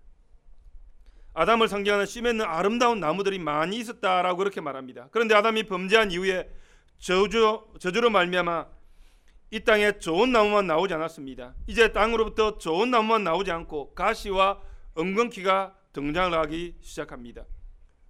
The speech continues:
우리는 사람을 상징하는 이 나무를 이해한다면 아담 때에 좋은 나무만 있었습니다. 그러나 아담과 하와 사이에 이제 두 아들이 태어납니다. 가인과 아벨이라고 하는 아들입니다. 가인과 아벨은 세월이 지난 후에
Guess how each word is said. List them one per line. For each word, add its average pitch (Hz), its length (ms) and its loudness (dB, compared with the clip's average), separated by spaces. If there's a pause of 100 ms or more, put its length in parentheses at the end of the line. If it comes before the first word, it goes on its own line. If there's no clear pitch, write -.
(500)
우리는 214 520 2 (260)
사람을 220 340 4
상징하는 214 360 2
이 240 120 2
나무를 208 400 2
이해한다면 180 840 2 (520)
아담 214 380 4
때에 202 220 6
좋은 185 340 -2
나무만 202 360 4
있었습니다. 139 640 -10
그러나 202 380 4 (280)
아담과 196 800 4
하와 175 320 0
사이에 156 480 -4 (340)
이제 190 400 -2 (300)
두 180 220 0
아들이 202 260 2
태어납니다. 120 540 -14 (200)
가인과 185 720 2 (200)
아벨이라고 160 600 2
하는 170 180 -4
아들입니다. 127 480 -8 (680)
가인과 247 320 4
아벨은 233 240 4
세월이 220 340 -2
지난 202 280 0
후에 165 360 -4